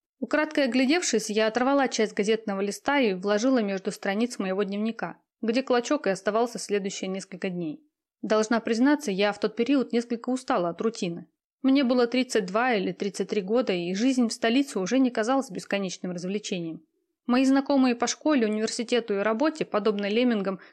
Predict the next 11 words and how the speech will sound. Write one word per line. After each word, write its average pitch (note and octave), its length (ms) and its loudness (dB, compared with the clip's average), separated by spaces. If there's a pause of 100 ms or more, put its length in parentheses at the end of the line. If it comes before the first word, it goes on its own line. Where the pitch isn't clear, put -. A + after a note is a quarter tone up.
дружно C4+ 340 2
устремились G#3 540 0
к - 60 -14
созданию F#3+ 500 -2
семей G#3 420 -2
и F3+ 60 -4
деторождению. E3+ 760 -6 (640)
«Почему B3+ 360 2
бы D#4 120 4
и E4+ 40 6
нет?» – G3+ 280 0